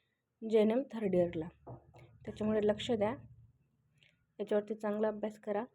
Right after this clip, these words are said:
आणि हा खूप वेळ येऊन गेलेला आहे क्वेश्चन आहे पेपरमध्ये.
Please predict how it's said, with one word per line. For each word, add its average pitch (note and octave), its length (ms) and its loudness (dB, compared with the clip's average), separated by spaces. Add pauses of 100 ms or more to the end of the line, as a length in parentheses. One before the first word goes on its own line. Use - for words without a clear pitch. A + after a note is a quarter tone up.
(340)
आणि A3 140 -4
हा A3+ 220 0 (1160)
खूप A#3+ 300 0
वेळ A3+ 160 6
येऊन A#3 320 4
गेलेला G#3+ 380 4
आहे F#3 80 -2
क्वेश्चन G#3+ 460 -6
आहे F#3+ 80 2
पेपरमध्ये. F3+ 680 -4